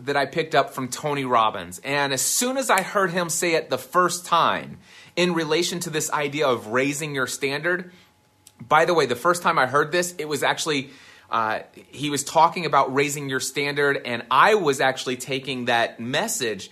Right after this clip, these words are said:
and, and changing my, my belief system about money at the time and how much money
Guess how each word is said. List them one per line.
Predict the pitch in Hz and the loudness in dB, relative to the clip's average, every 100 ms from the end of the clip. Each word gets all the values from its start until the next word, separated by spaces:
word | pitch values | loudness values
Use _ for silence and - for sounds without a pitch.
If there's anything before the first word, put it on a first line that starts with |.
| - - - _ - | -20 -20 -20 _ -6
and, | 143 139 131 127 - | 0 0 0 -4 -4
and | 131 123 120 | -4 -4 -4
changing | - 180 185 175 165 143 | -2 0 0 -2 -4 -4
my, | 131 131 135 135 - | 0 2 2 0 -4
my | 127 123 | -2 -2
belief | 117 135 196 196 | 0 -2 -4 -4
system | 147 - 123 | -4 -4 -2
about | 117 120 107 | 2 2 2
money | 110 135 185 175 120 | -2 2 2 0 -4
at | 101 | -4
the | 101 | -8
time | - 90 | -6 -6
and | 101 | -6
how | 131 151 | -2 -2
much | 147 127 | -2 -4
money | 127 143 165 127 113 | -2 0 0 -2 -6